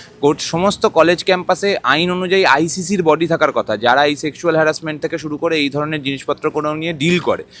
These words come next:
সেই আইসিসির বডিও নেই, সেই আইসিসির বডি তৈরি করার কোনো উদ্যোগও নেই। ফলত এই মর্মেও আমরা আমাদের লড়াই চালিয়ে যাচ্ছি। যাদবপুর বিশ্ববিদ্যালয়ে আমরা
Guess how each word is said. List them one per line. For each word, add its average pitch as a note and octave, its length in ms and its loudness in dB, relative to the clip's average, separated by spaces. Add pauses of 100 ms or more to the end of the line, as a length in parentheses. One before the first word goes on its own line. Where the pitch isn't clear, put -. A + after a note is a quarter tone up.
(140)
সেই F3 180 -2
আইসিসির D#3 440 0
বডিও D3 400 4
নেই, G3+ 180 -4
সেই G#3 160 0
আইসিসির D3+ 360 -2
বডি D3+ 200 0
তৈরি C#3 240 0
করার D#3 260 0
কোনো D#3+ 220 -6
উদ্যোগও C#3+ 360 2
নেই। E2+ 140 -8 (280)
ফলত E3+ 240 0
এই E3 220 4
মর্মেও F#3 380 -2
আমরা F#3 240 0
আমাদের F3+ 260 -2
লড়াই E3 280 2
চালিয়ে D3 300 2
যাচ্ছি। F3+ 320 -2
যাদবপুর D3 420 0
বিশ্ববিদ্যালয়ে F3 680 -4
আমরা E3 360 0